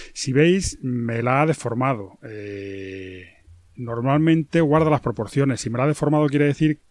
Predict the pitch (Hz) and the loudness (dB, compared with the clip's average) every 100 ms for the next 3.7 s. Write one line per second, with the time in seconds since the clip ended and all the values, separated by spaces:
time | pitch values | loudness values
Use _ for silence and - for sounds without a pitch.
0 | - - 110 110 131 147 147 151 - 139 | -10 -8 -6 -2 2 2 2 0 0 2
1 | 131 - 139 131 120 113 117 120 143 135 | 2 2 0 0 -2 -2 -4 0 0 2
2 | 131 131 120 - 131 131 131 131 135 117 | 2 0 0 0 4 4 4 2 2 2
3 | 117 110 107 110 131 139 147 | 0 -2 -4 -2 0 0 -2